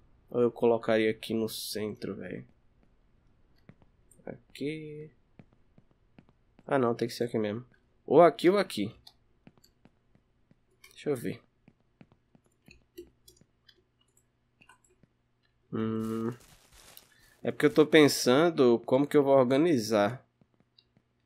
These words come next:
É, se bem aqui eu vou colocar a mesinha com todos os fogareiros, com as coisas, e aqui só os armários. É, pode ser, pode ser.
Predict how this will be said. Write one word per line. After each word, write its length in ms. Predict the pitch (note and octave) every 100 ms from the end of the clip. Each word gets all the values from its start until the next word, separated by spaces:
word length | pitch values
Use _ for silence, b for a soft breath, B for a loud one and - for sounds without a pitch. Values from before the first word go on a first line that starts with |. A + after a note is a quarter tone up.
| _ -
É, 160 | D#3
se 140 | B2 D3
bem 100 | C3+
aqui 160 | C#3
eu 60 | C#3
vou 80 | C#3+
colocar 420 | - C#3 C#3 C3+
a 40 |
mesinha 440 | C3 C3 A#2 A#2 B2+
com 160 | -
todos 240 | A#2+ B2+ B2+
os 100 | B2+
fogareiros, 920 | - B2 A#2+ A2 A#2+ D3+ E3 E3 E3
com 100 | -
as 160 | A#2 -
coisas, 300 | B2+ C#3+ E3
e 20 |
aqui 160 | D3+
só 180 | D#3+ E3+
os 120 | E3
armários. 680 | E3+ D3 A2 G#2+ A#2 - - C4
É, 220 | G#3+ G#3+ -
pode 180 | - -
ser, 280 | D3 D3 -
pode 160 | - -
ser. 160 | B2+